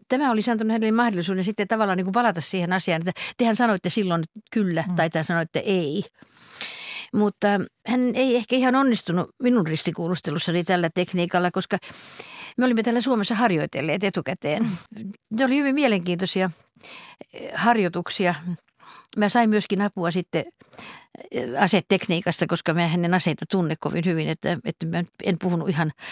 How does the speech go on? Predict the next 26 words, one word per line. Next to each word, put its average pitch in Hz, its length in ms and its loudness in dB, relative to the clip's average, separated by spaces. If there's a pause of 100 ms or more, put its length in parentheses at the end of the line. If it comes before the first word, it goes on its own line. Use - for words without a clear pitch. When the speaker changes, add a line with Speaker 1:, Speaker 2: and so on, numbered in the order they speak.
(160)
Speaker 1:
puuta 190 240 2
heinää 156 400 2 (580)
Kalashnikoveista 160 720 0
ja 165 120 0 (220)
erilaisista 156 520 -2
muista, 165 320 -2 (320)
muista 180 320 2
aseista. 180 380 0 (840)
Mutta 190 200 2
si-, 233 160 0 (300)
siis 226 140 0
valmistautuminen 214 720 2
tähän 185 320 0
ristikuulusteluun 170 840 -2
oli, 160 260 0 (260)
oli 165 240 0
kyllä 165 300 -4 (420)
Speaker 2:
Mm. 208 80 0 (300)
Speaker 1:
ihan, 160 280 2 (960)
se 185 280 -2
oli 247 120 2
perusteellinen. 185 880 0 (400)
Ja 190 220 2 (360)
sen 214 120 2
tiedän, 208 320 2
että, 185 260 0